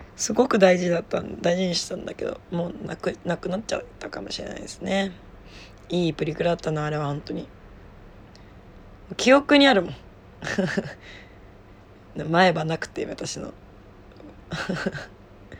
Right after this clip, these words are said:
懐かしい気持ちですね。夏といえば、まあ、そんな帰省とかもあると思いますが、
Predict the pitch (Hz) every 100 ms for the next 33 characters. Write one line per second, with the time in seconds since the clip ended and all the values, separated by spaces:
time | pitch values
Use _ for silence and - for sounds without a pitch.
0 | - - - - - - - - - -
1 | 160 151 - - - 170 160 - 165 165
2 | 175 165 - 170 160 147 - - 175 -
3 | - 175 160 - - - - - - -
4 | - - - - - - 156 165 160 165
5 | - 180 170 180 175 170 160 151 170 170
6 | 165 170 180 - -